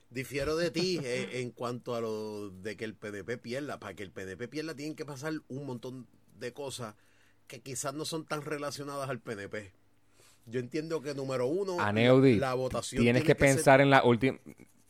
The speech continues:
Speaker 2: Pero, pero, ok, ok, disculpa por interrumpirte, pero
Speaker 1: Ujú.
Speaker 2: piensa en las últimas elecciones. Esos trescientos mil votos que recibió, ¿quién fue? Charlie.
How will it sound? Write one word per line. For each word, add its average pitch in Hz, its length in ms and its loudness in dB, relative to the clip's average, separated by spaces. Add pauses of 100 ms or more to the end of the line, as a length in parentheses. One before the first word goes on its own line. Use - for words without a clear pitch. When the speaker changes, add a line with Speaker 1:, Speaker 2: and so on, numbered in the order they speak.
(760)
Speaker 2:
Pero, 117 200 6
pero, 123 140 6
ok, 127 200 6
ok, 147 160 12
disculpa 135 460 8
por 160 140 8
interrumpirte, 120 560 4
pero 113 220 4
Speaker 1:
Ujú. 170 100 -4
Speaker 2:
piensa 135 320 2
en 156 60 4
las 151 100 6
últimas 139 380 4
elecciones. 113 760 0 (1500)
Esos 123 320 4
trescientos 147 520 4
mil 131 220 2
votos 139 400 8
que 127 80 6
recibió, 113 1300 8 (260)
¿quién 123 220 0
fue? 143 320 2
Charlie. 113 500 4